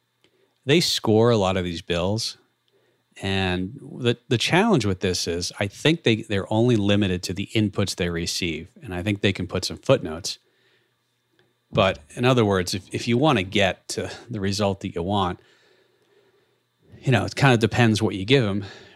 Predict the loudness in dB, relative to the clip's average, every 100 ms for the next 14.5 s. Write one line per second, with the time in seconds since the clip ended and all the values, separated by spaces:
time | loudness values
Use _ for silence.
0 | -12 -4 -2 2 2 2 0 0 0 2
1 | 2 2 -2 -4 -2 -2 -2 -8 _ -10
2 | -4 -2 -2 -2 -4 -4 -4 -4 -4 -10
3 | -12 -12 _ _ _ _ _ _ -8 -2
4 | 0 0 -2 -4 -6 -6 -2 -2 -2 -4
5 | -6 0 0 2 4 6 6 4 2 -2
6 | -4 -14 _ _ _ _ _ -6 -2 0
7 | 2 2 0 -4 -6 -4 -4 -4 0 4
8 | 4 2 0 -4 -6 _ _ _ _ _
9 | -2 2 2 2 -2 2 2 2 0 0
10 | 0 2 2 2 0 -2 -2 0 0 -2
11 | -2 0 0 0 -2 -4 -2 -2 -2 -6
12 | _ _ _ _ _ _ -2 2 4 2
13 | 2 2 2 2 4 2 0 -4 -4 -2
14 | 0 2 2 0 -6